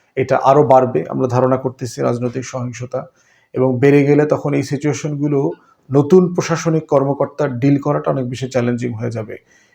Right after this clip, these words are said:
এমনিতেই গ্রামে আঞ্চলিকতার একটা ব্যাপার আছে, দলীয় ক্রাইসিস আছে, এবং ভোট দখলের লোক আছে এখানে। ভোট কেন্দ্র আমরা গ্রামীণ মফস্বল এলাকা দেখতে পাচ্ছি যে, আহ, এই সেন্টারে ভালো করতে হইলে অমুক বাড়ির অমুক অমুককে লাগবে,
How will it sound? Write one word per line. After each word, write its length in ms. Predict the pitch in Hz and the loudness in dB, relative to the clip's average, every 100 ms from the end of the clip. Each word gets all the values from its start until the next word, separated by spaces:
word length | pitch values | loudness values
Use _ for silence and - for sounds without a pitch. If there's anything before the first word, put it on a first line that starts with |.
| _ | _
এমনিতেই 600 | 135 151 156 156 170 139 | 2 4 4 4 4 4
গ্রামে 640 | 117 135 135 139 139 135 - | 2 2 4 2 0 -2 -2
আঞ্চলিকতার 840 | 131 127 143 135 131 127 127 123 | -2 -2 -2 -2 0 -2 2 0
একটা 220 | 123 - 127 | 0 -2 -2
ব্যাপার 300 | 123 127 123 | 0 0 -2
আছে, 380 | 120 - 123 | -2 -4 -4
দলীয় 440 | 120 127 127 135 135 | -2 0 4 6 6
ক্রাইসিস 460 | 135 123 120 127 | 4 -2 -4 -8
আছে, 420 | 127 127 - 127 123 - _ _ _ - | -8 -8 -8 -10 -10 -16 _ _ _ -2
এবং 260 | 127 120 | 0 0
ভোট 340 | 117 123 151 139 | 2 2 2 2
দখলের 580 | 151 - 151 151 147 | 2 2 2 4 4
লোক 320 | 127 143 151 139 | 4 4 4 2
আছে 320 | 113 - 117 | -2 -4 -4
এখানে। 360 | 107 - 107 - _ _ _ - | -6 -12 -14 -16 _ _ _ -2
ভোট 200 | 113 151 - | 0 0 0
কেন্দ্র 280 | 127 120 | -2 0
আমরা 200 | 120 120 | -2 -2
গ্রামীণ 380 | 120 127 127 131 | 0 0 2 2
মফস্বল 360 | 127 117 120 135 | 0 -4 -4 0
এলাকা 220 | 123 123 | 0 -2
দেখতে 280 | 117 120 127 | -4 -6 -6
পাচ্ছি 340 | 117 - - | -6 -8 -8
যে, 320 | 113 120 117 117 - - - _ - | -4 0 0 -2 -12 -20 -20 _ -4
আহ, 60 | |
এই 320 | 117 123 151 | -2 2 2
সেন্টারে 840 | 160 - 160 156 - 156 143 147 143 104 | 2 2 0 0 2 2 2 2 0 0
ভালো 220 | 117 139 | 0 2
করতে 340 | 143 143 - | 0 -2 -4
হইলে 340 | 127 139 131 135 | -2 2 2 2
অমুক 460 | - 147 151 131 | 4 4 4 2
বাড়ির 360 | 127 131 139 139 | 2 4 2 0
অমুক 360 | 147 151 151 | 0 0 2
অমুককে 360 | 170 143 139 139 | 2 2 0 0
লাগবে, 360 | 120 113 - | 0 0 -8